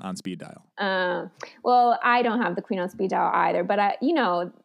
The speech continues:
Speaker 2: old-fashioned times, the royal family is not known for being, um, shall we say,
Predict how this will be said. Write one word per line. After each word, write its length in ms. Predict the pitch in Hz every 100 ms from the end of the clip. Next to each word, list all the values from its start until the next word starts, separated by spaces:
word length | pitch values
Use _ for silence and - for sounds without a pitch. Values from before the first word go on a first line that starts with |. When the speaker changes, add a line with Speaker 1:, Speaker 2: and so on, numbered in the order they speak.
| _
Speaker 2:
old-fashioned 600 | 254 285 277 226 - 202
times, 420 | 202 170 160 170 208
the 60 |
royal 200 | 254 254
family 400 | 254 202 180 180
is 140 | 185 208
not 300 | 196 196 196
known 240 | 180 185
for 100 | 214
being, 460 | 180 175 175 175 -
um, 540 | 170 151 - 156 180 - _ _
shall 320 | - 196 175
we 140 | 180 190
say, 760 | - 180 165 165 165 165 160